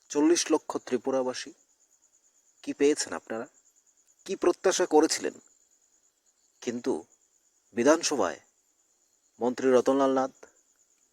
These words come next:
জিতেন্দ্র চৌধুরী বিরোধী দলনেতা এবং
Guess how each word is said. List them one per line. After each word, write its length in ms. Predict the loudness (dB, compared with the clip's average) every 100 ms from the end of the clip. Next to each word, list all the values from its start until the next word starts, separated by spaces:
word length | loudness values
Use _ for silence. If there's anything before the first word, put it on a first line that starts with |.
| -14
জিতেন্দ্র 360 | 0 2 2 0
চৌধুরী 400 | 2 0 0 2
বিরোধী 400 | 4 6 4 2
দলনেতা 420 | 0 2 2 -2 -6 -12 _ _ _ _ _ _ _ _ 2
এবং 220 | 6 6